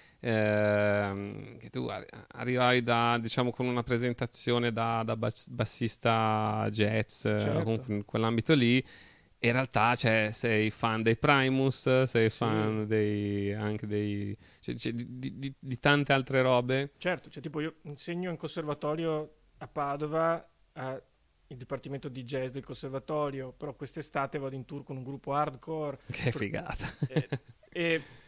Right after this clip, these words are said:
Speaker 2: e questa è una cosa che mi ha creato problemi solo, diciamo, nei miei anni di formazione, dove spesso uno ha bisogno di crearsi la, la squadra, no?
Speaker 1: Mhm.
Speaker 2: È come dire, a me piace solo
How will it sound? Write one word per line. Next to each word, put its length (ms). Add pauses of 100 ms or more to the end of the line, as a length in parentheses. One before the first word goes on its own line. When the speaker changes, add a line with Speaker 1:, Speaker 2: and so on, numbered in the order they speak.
(120)
Speaker 2:
e 120
questa 220
è 20
una 100
cosa 160
che 40
mi 60
ha 60
creato 240
problemi 360
solo, 840 (240)
diciamo, 260
nei 80
miei 180
anni 140
di 100
formazione, 960
dove 200
spesso 440
uno 160
ha 60
bisogno 360
di 240
crearsi 640 (1160)
la, 260
la 80
squadra, 520
no? 320
Speaker 1:
Mhm. 200
Speaker 2:
È 80
come 200
dire, 460
a 60
me 140
piace 340
solo 800